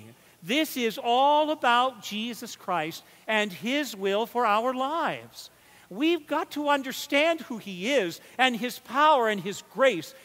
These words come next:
and what he wants to do for and through his people. The Bible says, yes, your life is now hidden with Christ in God.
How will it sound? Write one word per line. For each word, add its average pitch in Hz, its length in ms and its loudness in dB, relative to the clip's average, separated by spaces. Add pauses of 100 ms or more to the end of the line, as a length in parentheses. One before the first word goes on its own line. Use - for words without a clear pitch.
and 220 280 0
what 294 160 2
he 285 200 -4
wants 254 340 -4
to 254 120 -8
do 208 300 -6 (160)
for 285 420 0
and 240 240 0
through 214 220 -10
his 208 200 -10
people. 262 540 -6 (220)
The 233 120 4
Bible 262 520 2
says, 254 680 2 (160)
yes, 311 380 2
your 320 320 0
life 214 400 0 (180)
is 254 260 -2
now 240 340 0 (140)
hidden 262 500 -2 (220)
with 285 420 -2
Christ 202 440 0
in 190 160 -4
God. 160 240 -2